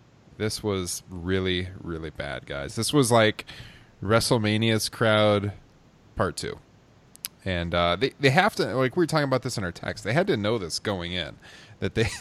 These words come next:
<laughs> they book Roman Reigns against a heel like, uh, Jinder Mahal that nobody's really invested in, nobody cares about. Certainly the Chicago crowd is not going to care. Um, Jinder got some cheers from them, um, but it pretty quickly turned into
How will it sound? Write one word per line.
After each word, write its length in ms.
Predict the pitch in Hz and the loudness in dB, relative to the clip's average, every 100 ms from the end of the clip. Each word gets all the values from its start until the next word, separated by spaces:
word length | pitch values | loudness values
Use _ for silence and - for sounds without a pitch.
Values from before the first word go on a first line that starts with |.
| - | -16
<laughs> 220 | - 151 | -18 -4
they 120 | - 151 | 0 2
book 320 | 117 156 - | 4 2 2
Roman 380 | 113 120 131 107 | -2 -2 -2 -2
Reigns 500 | 104 101 95 90 87 | -2 -2 -2 -4 -6
against 300 | 95 92 - | -8 -8 -8
a 80 | |
heel 520 | 92 - 101 98 98 95 | -8 -4 0 0 0 0
like, 380 | 90 90 85 - - - - _ - | -2 -2 -6 -14 -20 -20 -20 _ -6
uh, 460 | 95 90 82 80 - _ _ - | -2 0 -2 -4 -8 _ _ -8
Jinder 300 | 120 117 101 | -4 -4 -4
Mahal 540 | 95 135 135 131 127 | -4 2 4 6 6
that 100 | 113 | 4
nobody's 400 | 95 101 101 92 | 0 -2 -2 -2
really 300 | 98 95 92 | -2 0 0
invested 500 | 87 92 147 - 135 | -2 0 0 -2 -4
in, 140 | 135 123 | -2 -2
nobody 240 | 98 90 | -2 -4
cares 320 | - 131 123 | 0 2 2
about. 200 | 127 120 | 2 2
Certainly 540 | - - - 170 143 127 | 0 -2 0 0 0 0
the 80 | |
Chicago 560 | 113 110 - 98 95 90 | 0 -2 0 2 2 0
crowd 340 | - 82 80 | -4 -6 -6
is 140 | 82 82 | -6 -6
not 220 | 87 76 | -8 -8
going 200 | 85 82 | -10 -10
to 60 | - | -12
care. 440 | - - - 95 | -10 -8 -8 -10
Um, 380 | - 95 92 92 | -4 0 0 0
Jinder 260 | 92 139 170 | 0 2 4
got 220 | 156 147 | 4 2
some 120 | 120 | -2
cheers 460 | 95 - 196 196 - | -6 -4 -2 -2 -2
from 280 | - 101 85 | -2 -2 -2
them, 340 | 82 78 104 - - - - - _ | -6 -6 -10 -12 -20 -20 -20 -20 _
um, 260 | 113 104 101 | 0 2 2
but 120 | 110 | 0
it 120 | 117 | -2
pretty 420 | - - 190 202 175 | -4 0 0 2 -2
quickly 720 | - 151 139 135 113 110 113 | -2 -2 -2 -2 0 0 -2
turned 400 | - 107 107 101 | -4 -4 -2 -2
into 960 | 98 98 - 95 92 90 90 87 87 | -4 -6 -4 -2 0 0 0 -2 -4